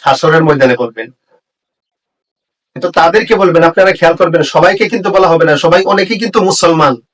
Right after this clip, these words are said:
সকল মুসলমানকে কিন্তু এটা আল্লাহ রাব্বুল আলামিন বলবেন না। যারা সহি শুদ্ধভাবে কোরআন শরীফ দুনিয়াতে তেলাওয়াত করত এবং সেই তেলাওয়াত অনুযায়ী যারা এই দুনিয়ার মধ্যে আমল করত, ওই সমস্ত কোরআন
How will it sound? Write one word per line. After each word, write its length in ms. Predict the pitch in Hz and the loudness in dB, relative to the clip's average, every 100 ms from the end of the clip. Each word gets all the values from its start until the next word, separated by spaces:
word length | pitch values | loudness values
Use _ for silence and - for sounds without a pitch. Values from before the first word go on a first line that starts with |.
| _ _ | _ _
সকল 400 | - 151 151 180 | -8 -4 0 2
মুসলমানকে 640 | 190 160 165 165 151 165 | 2 -2 0 -2 -2 -4
কিন্তু 240 | 175 165 202 | -4 -4 -2
এটা 320 | - 196 277 _ - | 2 0 0 _ -4
আল্লাহ 240 | 165 156 | 0 2
রাব্বুল 280 | 147 135 143 | 0 0 0
আলামিন 340 | 131 131 131 127 | 0 0 -4 -2
বলবেন 320 | 127 120 113 | -2 -4 -12
না। 160 | - _ _ - _ - | -16 _ _ -20 _ -8
যারা 260 | 143 143 - | -2 2 0
সহি 380 | - 165 160 190 | 0 -2 -2 -4
শুদ্ধভাবে 640 | - 208 143 175 170 175 | -6 -6 -2 0 0 0
কোরআন 220 | 185 175 | 2 0
শরীফ 220 | 175 160 | 0 -6
দুনিয়াতে 480 | 147 147 170 185 180 170 | -4 -2 2 2 0 -2
তেলাওয়াত 400 | 196 196 196 202 | 0 2 0 -2
করত 260 | 196 180 185 | -4 -2 2
এবং 300 | 170 165 165 | 2 2 0
সেই 240 | 175 170 | 0 -2
তেলাওয়াত 680 | - 208 208 208 214 208 214 | 0 0 2 2 0 -2 -2
অনুযায়ী 420 | 208 196 214 196 | -2 0 -2 0
যারা 440 | 147 185 151 185 240 _ _ _ - | 0 2 2 0 -4 _ _ _ -2
এই 260 | 247 233 | 0 0
দুনিয়ার 400 | 165 214 208 196 | -2 -2 0 0
মধ্যে 260 | 190 160 170 | -2 -4 -4
আমল 340 | 190 233 247 226 | 0 2 2 0
করত, 380 | 180 151 - 139 - _ _ _ _ _ _ - | -4 -6 -6 -8 -10 _ _ _ _ _ _ -6
ওই 140 | 190 | -4
সমস্ত 380 | 190 208 202 - | 0 0 -2 -4
কোরআন 560 | 165 - 220 220 214 | -8 0 2 2 -2